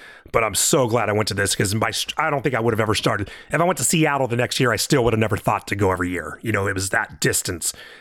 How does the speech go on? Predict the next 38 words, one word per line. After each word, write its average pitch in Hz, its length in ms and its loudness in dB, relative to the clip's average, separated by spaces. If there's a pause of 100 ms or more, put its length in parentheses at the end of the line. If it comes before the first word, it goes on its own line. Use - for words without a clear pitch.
(120)
Like, 104 140 -2
I 113 40 0
went 113 220 0
three 123 160 2
thousand 113 320 0
miles 104 400 0
and 107 80 0
had 107 140 0
to 107 60 -2
get 101 100 -2
a - 40 -10
passport. 92 640 -4 (800)
That 120 240 -2
made 107 140 -4
me 104 80 -6
think, 120 340 -2
"Fuck 170 240 0
it, - 160 -6
this 123 140 2
was 131 100 2
a 127 60 4
lot 120 480 0
to 120 60 0
get 131 180 -2
to 113 80 0
this. 104 180 0
Let's 107 140 -4
go 110 100 -2
every 104 160 -2
year. 104 140 0
It's - 100 -8
gonna 117 140 -2
be 101 240 -8 (500)
nothing 117 260 0
but 117 120 0
easier 104 380 0
and 92 60 -4
cheaper." 95 380 -4